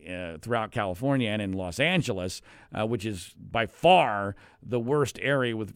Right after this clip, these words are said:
regard to the virus i-, in the state of California. But no one in the media wants to talk about that.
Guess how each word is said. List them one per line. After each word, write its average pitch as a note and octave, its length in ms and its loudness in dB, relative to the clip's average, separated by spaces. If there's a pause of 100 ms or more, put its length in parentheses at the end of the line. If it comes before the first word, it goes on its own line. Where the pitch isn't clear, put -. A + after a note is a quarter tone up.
(120)
regard A#2+ 420 0
to G2+ 40 -6
the F#2+ 120 -6
virus A2+ 640 -2
i-, A2+ 200 -4
in D3+ 160 0
the C3 80 0
state B2 260 0
of G#2 60 -6
California. A2+ 500 2
But F#2 140 -6
no F3+ 160 4
one D#3 120 6
in C3 60 2
the B2 60 2
media B2+ 280 2
wants A2+ 200 -2
to F2 80 -12
talk C3+ 320 0
about E2+ 260 -6
that. G2 240 0